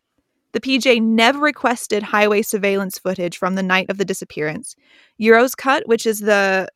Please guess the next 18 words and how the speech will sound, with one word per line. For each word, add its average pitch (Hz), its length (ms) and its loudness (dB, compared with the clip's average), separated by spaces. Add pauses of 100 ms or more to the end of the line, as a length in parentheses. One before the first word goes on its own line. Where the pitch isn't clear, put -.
uh, 190 180 0
company 214 420 -2
that 208 160 0
monitors 190 440 -2
the 202 100 -2
highways, 196 600 -4 (640)
they 254 320 6
were 226 120 0
never 233 300 2
even 240 220 -2
approached - 640 -2
for 208 160 -2
information. 190 720 -6 (440)
And 220 180 0 (120)
Interpol 220 520 -4
did 247 200 2
not 254 560 0
issue 202 540 -6